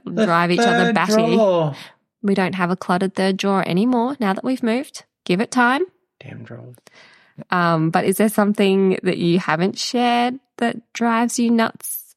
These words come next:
Speaker 2: about me?
Speaker 1: No. They know everything.
Speaker 2: Jars? I feel like that's the
Speaker 1: Lids.
Speaker 2: Yeah.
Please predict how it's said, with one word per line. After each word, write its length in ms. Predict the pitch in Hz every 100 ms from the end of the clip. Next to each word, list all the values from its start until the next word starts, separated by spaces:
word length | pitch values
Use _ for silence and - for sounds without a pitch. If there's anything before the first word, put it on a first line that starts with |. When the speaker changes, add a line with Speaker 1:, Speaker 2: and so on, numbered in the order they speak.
| 240
Speaker 2:
about 320 | 240 233 -
me? 520 | 233 254 247 262 - _ _ - - - - - _ _ _ _ _ _ _ _ -
Speaker 1:
No. 340 | 113 113 117 - - 117 - - - - -
They 120 | 139
know 220 | 123 113
everything. 640 | 113 113 117 120 117 135 - _ _ _ _ _ _ _ _ _ _ _ _ _ _ _ _ _ _ _ _
Speaker 2:
Jars? 520 | - 165 165 233 - - _ _ _ _ _ _ -
I 80 | 196
feel 120 | 214
like 120 | 202
that's 200 | 190 -
the 60 | 143
Speaker 1:
Lids. 420 | 139 120 113 -
Speaker 2:
Yeah. 400 | 196 180 143 180